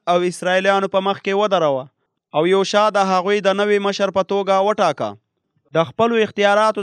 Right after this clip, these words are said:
څخه دې لږ څه هغه ته ورکړه، تر څو د اسرائیلو ټول قوم د هغه اطاعت وکړي. کله چې د څښتن څخه د لارښوونې د اخیستلو دپاره ضرورت پیښ شي، نو یوشع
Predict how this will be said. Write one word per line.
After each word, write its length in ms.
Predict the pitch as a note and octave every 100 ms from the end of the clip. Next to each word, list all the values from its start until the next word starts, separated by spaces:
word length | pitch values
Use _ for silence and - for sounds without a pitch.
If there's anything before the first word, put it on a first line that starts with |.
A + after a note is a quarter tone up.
| F#3
څخه 200 | G3 G3
دې 160 | F#3+ G3
لږ 120 | A3+ -
څه 120 | G#3 G#3
هغه 240 | F3+ F3+ G3 G3+
ته 60 | G3+
ورکړه، 400 | G#3 G3 D#3 B2 A#2+ _ _ _ _
تر 160 | D3 D#3 D3+
څو 140 | G3 G#3+
د 160 | G3+ F#3+
اسرائیلو 400 | - F#3+ G3+ G3
ټول 180 | G#3 A3+ -
قوم 260 | G#3 G3+ F#3+
د 120 | F#3
هغه 220 | F3 F#3 G3
اطاعت 380 | F#3+ F#3+ G3+ F#3
وکړي. 340 | E3+ C#3+ B2 A2+ _ _ _ _
کله 180 | - G3
چې 120 | G#3 G3+
د 80 | F#3+
څښتن 360 | F#3+ F#3 - A#3 A3+
څخه 240 | A3 G#3 G#3
د 100 | F3+ F3
لارښوونې 520 | F3 - F#3 A3 A3
د 180 | E3+ E3+
اخیستلو 480 | - F3 - A#3+ A3+
دپاره 500 | F#3 F3 F3+ F3+ F3 E3+ _ _ _
ضرورت 440 | E3 F3+ G3 A3+ -
پیښ 220 | G3+ G3 -
شي، 140 | F#3 F3+ _ _ _ _ _ _
نو 160 | D3 E3
یوشع 400 | F3 F3 -